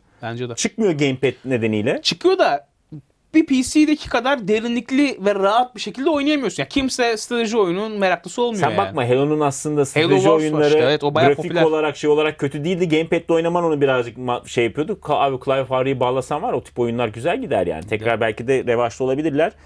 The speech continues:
Speaker 2: Strateji oyunları gerçi dünyada çok revaçlı değiller, tutmuyorlar
Speaker 1: Ha,
Speaker 2: ama
Speaker 1: öyle bir şey de var, doğru.
Speaker 2: hani göreceğiz, belki konsollarla beraber tekrar
Speaker 1: Strateji
Speaker 2: dediklerini
Speaker 1: oyunu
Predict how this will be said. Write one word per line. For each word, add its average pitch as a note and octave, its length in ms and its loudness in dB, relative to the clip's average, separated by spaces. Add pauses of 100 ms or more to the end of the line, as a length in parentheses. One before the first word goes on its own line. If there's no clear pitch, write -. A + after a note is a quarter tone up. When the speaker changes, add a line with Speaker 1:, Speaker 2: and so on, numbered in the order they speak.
(140)
Speaker 2:
Strateji G3+ 440 -2
oyunları A#3 260 2
gerçi C#3 300 2
dünyada B2+ 280 0
çok A2 180 -2
revaçlı A2+ 400 -2
değiller, A2+ 260 0
tutmuyorlar B2 440 0
Speaker 1:
Ha, - 60 4
Speaker 2:
ama - 120 2
Speaker 1:
öyle D3 100 0
bir C#3 60 -4
şey C#3+ 180 -2
de A#2+ 60 -4
var, G2 180 -4
doğru. G#2+ 100 -2
Speaker 2:
hani D3+ 300 2 (140)
göreceğiz, A#3+ 440 0
belki D3 180 -2
konsollarla D#3 640 0
beraber C#3 320 2
tekrar D#3+ 280 -2
Speaker 1:
Strateji D3 160 -4
Speaker 2:
dediklerini C#3+ 240 -2
Speaker 1:
oyunu D3 80 2